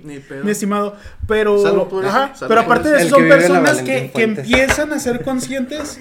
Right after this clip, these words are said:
Speaker 2: de, de sus privilegios como tal, y además de su estatus social y de su esta-, de su estatus económico, y de alguna manera intentan como integrarse al común de la gente,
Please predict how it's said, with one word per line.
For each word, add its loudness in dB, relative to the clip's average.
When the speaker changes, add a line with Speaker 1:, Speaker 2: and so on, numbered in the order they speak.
Speaker 2:
de, -2
de -2
sus -12
privilegios -6
como -8
tal, -10
y -2
además -4
de -8
su -12
estatus -10
social -10
y -8
de -8
su -14
esta-, -14
de -12
su -14
estatus -16
económico, -8
y -6
de 0
alguna -2
manera -6
intentan -6
como -6
integrarse -10
al -8
común -6
de -6
la -6
gente, -10